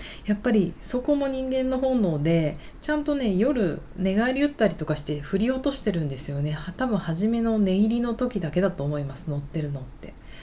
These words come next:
なので、結構ね、華やかな色を買うのがおすすめです。<laughs> シーツの色にもよるか。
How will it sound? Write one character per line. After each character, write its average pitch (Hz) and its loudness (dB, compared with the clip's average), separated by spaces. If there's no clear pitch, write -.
な 277 -6
の 240 0
で、 190 2
結 285 0
構 143 -2
ね、 131 -10
華 220 2
や 269 4
か 165 0
な 143 -2
色 160 4
を 151 6
買 208 8
う 208 10
の 240 10
が 185 4
お 196 6
す 180 2
す - -2
め 185 4
で 175 2
す。 - -12
<laughs> 453 6
シ - 0
ー 254 0
ツ 190 2
の 165 6
色 165 6
に 170 6
も 143 2
よ 147 0
る 160 0
か。 - -4